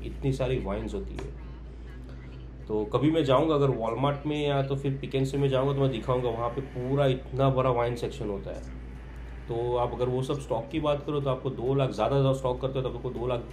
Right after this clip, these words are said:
dollar का तो income हो जाएगा। तो आप proper store अगर open करते हो rent के store में,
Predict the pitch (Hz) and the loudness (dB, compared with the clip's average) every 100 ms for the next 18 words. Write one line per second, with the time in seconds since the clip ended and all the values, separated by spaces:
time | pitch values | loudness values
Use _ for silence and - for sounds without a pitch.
0 | - - 123 117 120 120 120 110 113 107 | -12 -8 -4 -2 -2 -2 -2 -2 -4 -4
1 | 101 101 95 - - - - - - - | -2 -4 -6 -8 -10 -10 -12 -12 -12 -4
2 | 117 - 110 - 180 - 165 175 165 170 | -2 0 -2 2 2 2 2 2 4 2
3 | 151 160 151 139 135 160 131 95 107 131 | 2 0 0 0 2 4 4 4 2 4
4 | 143 - 139 - 104 98 95 | 2 2 0 2 -2 -2 -4